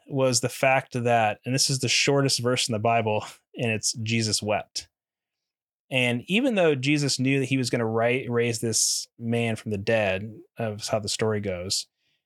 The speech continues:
Jesus still, like, got down on his knees with the f-, with Lazarus's families, and he just wept with them, 'cause he felt,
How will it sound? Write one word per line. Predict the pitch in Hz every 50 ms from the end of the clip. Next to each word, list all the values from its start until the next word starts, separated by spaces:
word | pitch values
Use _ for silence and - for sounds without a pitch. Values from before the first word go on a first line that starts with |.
| _ _ _ _ _ _ -
Jesus | 123 135 147 147 147 -
still, | - - 170 165 160
like, | 151 127 117 113 113
got | 127 123 123 120
down | 123 123 123 120
on | 120 117 113
his | 110 110 117
knees | 120 120 120 117 110 104 104 104
with | 113 117 -
the | - 110
f-, | - - - - -
with | 120 120 - - - -
Lazarus's | 107 113 110 107 110 113 107 113 110 - - 110 - -
families, | - - 110 113 110 110 110 104 101 98 101 -
and | - 110 110
he | 110 107 110 113 110
just | 107 107 101
wept | 101 98 95 101 104 98 - - _ - - - - - _ _ _ _
with | - 147 - -
them, | - 101 92 85 104 131 - _ _ _ _ _ _ _ _ _ _ _ -
'cause | 120 113 -
he | - 113
felt, | - - - - 135 123 123 127 127 -